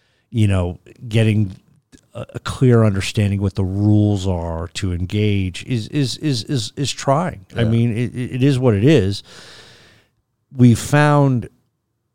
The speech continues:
Speaker 1: when we've, we've talked to people in Canada, when we've talked to some manufacturing partners up here, their acceptance of the sustainability, their focus on that, that one driving issue is, is what's leading us in the right direction. Like,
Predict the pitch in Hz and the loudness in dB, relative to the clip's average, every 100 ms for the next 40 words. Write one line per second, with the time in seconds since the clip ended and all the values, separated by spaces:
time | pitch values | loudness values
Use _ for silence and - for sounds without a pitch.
0 | 135 113 110 104 82 117 98 - - 92 | -6 0 2 0 -2 -10 -10 -6 -6 -6
1 | - 85 101 90 92 92 139 139 135 127 | -6 -6 -6 -4 -8 -4 0 2 4 4
2 | 123 101 95 87 - 87 85 - - 92 | 4 2 -4 -6 -6 -6 -6 -8 -6 -6
3 | 90 92 90 85 113 107 - 107 101 95 | -4 -4 -4 -4 -2 -2 -2 -2 -2 -2
4 | - 104 104 98 95 87 95 - 127 110 | 0 0 0 0 -2 -2 -4 -2 -2 0
5 | 104 - - - - _ _ - 110 104 | -2 -6 -20 -20 -20 _ _ -20 -8 2
6 | 117 120 120 110 - - 123 - 120 - | 6 6 6 2 -4 0 0 0 -2 -2
7 | 95 95 - - - 110 98 90 107 107 | -4 -4 -2 -2 0 0 0 2 2 4
8 | 98 95 98 92 - 120 113 - - 101 | 2 0 0 -2 0 2 2 0 -2 0
9 | 92 95 90 90 - _ _ - 107 92 | 0 0 -2 -6 -10 _ _ -10 -8 0
10 | 110 107 98 104 95 110 139 - 110 98 | 4 4 4 2 2 0 0 0 0 0
11 | 90 - _ _ _ _ _ _ 127 113 | -4 -10 _ _ _ _ _ _ 2 2
12 | 92 - 104 95 117 - 107 110 117 110 | 2 0 0 2 2 2 0 2 4 4
13 | 107 101 - 98 95 92 95 - 95 98 | 2 0 -2 -2 0 0 -2 -4 -6 -4
14 | 90 - 90 92 92 | -4 -8 -8 -6 -8